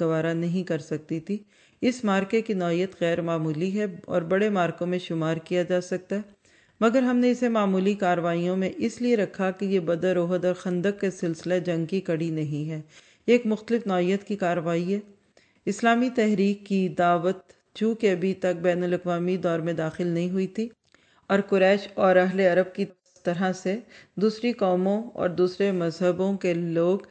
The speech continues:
درجہ اول کے مخاطب نہیں تھے، اس لیے یہود خیبر سے انقلابی دعوت کی بنا پر کوئی تصادم نہ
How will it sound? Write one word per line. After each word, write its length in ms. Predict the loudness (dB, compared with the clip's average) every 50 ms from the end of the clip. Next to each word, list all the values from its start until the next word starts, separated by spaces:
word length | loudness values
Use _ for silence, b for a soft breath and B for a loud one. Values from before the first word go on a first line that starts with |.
| b b b b b b
درجہ 340 | 2 2 2 2 4 4 4
اول 280 | 4 4 4 2 0 0
کے 120 | 0 0
مخاطب 560 | -2 -2 -2 -2 -2 -2 -2 -2 -4 -2 -2
نہیں 360 | -2 -4 -2 -2 -2 -4 -4 -4
تھے، 140 | -6 -6 -6 -10 b b b b b b b 0
اس 220 | 0 0 0 0 -2
لیے 100 | 0 0
یہود 360 | 2 2 2 2 0 0 -2
خیبر 380 | -2 -2 0 0 0 0 0 -2
سے 200 | 0 2 2 2
انقلابی 580 | 2 0 0 0 0 2 2 0 0 0 -2 0
دعوت 380 | 0 0 0 2 0 -2 -2
کی 120 | -2 -4 -2
بنا 280 | -2 0 0 0 0 0
پر 200 | 0 -2 -2 -2
کوئی 180 | -2 -4 -4
تصادم 540 | -2 -4 -6 -4 -2 -2 -2 0 0 0 0
نہ 140 | 2 0 0